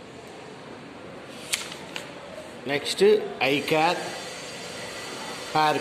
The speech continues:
care. So இது வரைக்கும் நம்ம இதெல்லாம் பார்த்துட்ருக்கோம்.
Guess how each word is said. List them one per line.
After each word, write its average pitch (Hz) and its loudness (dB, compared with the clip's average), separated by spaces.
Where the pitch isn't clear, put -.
care. 113 2
So 185 8
இது 147 8
வரைக்கும் 165 6
நம்ம 143 6
இதெல்லாம் 170 8
பார்த்துட்ருக்கோம். 120 6